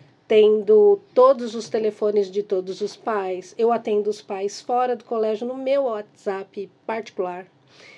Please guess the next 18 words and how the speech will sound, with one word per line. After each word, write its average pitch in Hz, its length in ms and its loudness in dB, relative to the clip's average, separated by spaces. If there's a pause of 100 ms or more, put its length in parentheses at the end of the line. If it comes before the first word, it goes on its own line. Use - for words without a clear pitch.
(140)
Eu 214 100 0
conheço 240 360 2
todos 254 380 -4
os 247 60 -10
meus 240 240 -2
alunos 240 440 -4
pelo 320 320 0
nome, 240 580 -6 (200)
né? 240 300 -6 (420)
E 247 160 -2
isso 381 200 -2
que - 100 -8
eu 202 80 -2
tenho 247 300 -4
no 226 80 -4
Parque 254 240 -6
São 269 160 -10
Domingos, 214 640 -10